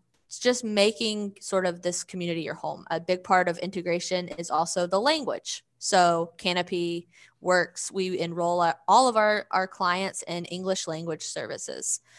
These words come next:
Um, so that's a big piece of our integration as well, is knowing that language barrier. But we'd never, ever want to encourage or, or pressure assimilation, which is just losing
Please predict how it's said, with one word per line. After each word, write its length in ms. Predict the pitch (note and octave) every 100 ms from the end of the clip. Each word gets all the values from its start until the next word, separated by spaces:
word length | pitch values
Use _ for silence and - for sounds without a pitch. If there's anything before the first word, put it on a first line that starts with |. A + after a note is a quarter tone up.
| - - -
Um, 320 | F#3 E3+ E3
so 140 | - G3
that's 200 | G3 G3+
a 60 |
big 240 | F#3 F3+ F3
piece 200 | F3+ E3+
of 80 | E3
our 100 | -
integration 560 | E3 E3 - D#3 -
as 180 | - -
well, 220 | E3 C#3
is 120 | F3+
knowing 220 | E3+ D#3+ D#3+
that 160 | D3
language 360 | C#3+ E3 G#2 -
barrier. 440 | - C#2+ B1 - _ _ _ - - _
But 380 | G#3+ G#3 G3+ - -
we'd 320 | G#3+ G#3+ F#3+
never, 460 | G3+ G3+ G#3+ A3+
ever 640 | G3+ F#3+ F#3 F3+ F3 F#3 - _
want 720 | F#3 F3+ E3+ D#3+ - - - _ -
to 280 | G3+ E3 -
encourage 960 | - F3+ F3 - G3 F#3 E3+ E3 D#3+ - -
or, 560 | E3+ D#3+ D#3+ D3+ D#3 _ _ _ _
or 100 | F3+
pressure 720 | E3+ - F#3+ E3+ - B2+ G2+ - _ _ -
assimilation, 840 | F#3 - A3 G3+ C3+ - - D2+ - _ - _
which 240 | G3 G3 -
is 560 | F3+ F3 E3 E3 - _ _ _
just 520 | - F#3+ F3 - -
losing 720 | F3+ F#3 C4 C#4+ C#4+ C#4 C#4